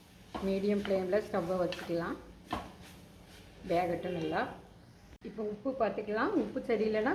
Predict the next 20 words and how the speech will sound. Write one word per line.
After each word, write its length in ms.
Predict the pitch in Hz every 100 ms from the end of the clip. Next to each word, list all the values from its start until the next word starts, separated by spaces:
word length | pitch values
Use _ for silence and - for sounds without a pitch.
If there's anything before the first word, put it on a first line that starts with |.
| 381
கொஞ்சமாக 420 | 226 220 240 403 - - - 220
உப்பு 180 | - 247
சேர்த்துக்கலாம். 520 | 214 175 185 196 233 - - - - - - - - - - 208
இன்னும் 180 | 202 220
கொஞ்சம் 200 | 208 214 196
வேகணும், 460 | 196 196 196 294 - - - - - - - - - - - - - - - - - -
இப்படி 220 | - 185 180
வேகட்டும். 500 | 180 185 190 - 240 262 - - - - - - - - - - - - - - - - - - - -
காயெல்லாம் 480 | 202 208 214 214 208
நல்லா 200 | 190 208 196
வெந்துட்டு 420 | 196 190 - 240 339 - - - 208
இப்போ 120 | 233 208
நம்ம 160 | 214 190
இதில் 220 | 202 196
வந்து 180 | 190 294 -
கொஞ்சமாக 640 | 285 277 - 285 262 302 - - - - -
சோயா 340 | - 226 214 185 185
சாஸ் 260 | 170 - 170
ஆட் 160 | 165 160
பண்ணிக்கலாம். 460 | 147 143 143 180